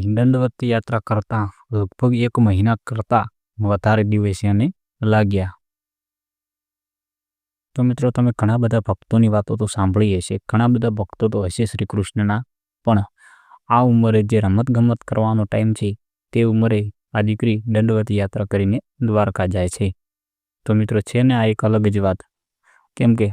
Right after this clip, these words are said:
આટલું સાહસ ક્યાંથી આવે? અને એટલી ખબર પણ ના પડે છોકરીને કે નાનીને કે દ્વારકા જવાય કે ના જવાય, દ્વારકા ક્યાં આવેલું છે.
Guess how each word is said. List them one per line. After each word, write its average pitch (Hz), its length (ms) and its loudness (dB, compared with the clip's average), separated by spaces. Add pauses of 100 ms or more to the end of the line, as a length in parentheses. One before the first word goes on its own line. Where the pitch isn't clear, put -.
આટલું 113 280 0
સાહસ 107 400 0
ક્યાંથી 104 380 -2
આવે? 92 220 -4 (480)
અને 120 200 4 (240)
એટલી 113 220 0
ખબર 120 300 -2
પણ 104 180 0
ના 101 160 2
પડે 92 240 -2
છોકરીને 95 500 -4 (400)
કે 123 160 -2
નાનીને 98 500 2
કે 107 160 -4 (180)
દ્વારકા 101 380 0
જવાય 98 340 2
કે 98 120 -4
ના 98 180 0
જવાય, 98 280 -2
દ્વારકા 98 380 -2
ક્યાં 98 280 0
આવેલું 98 280 0
છે. 98 180 -4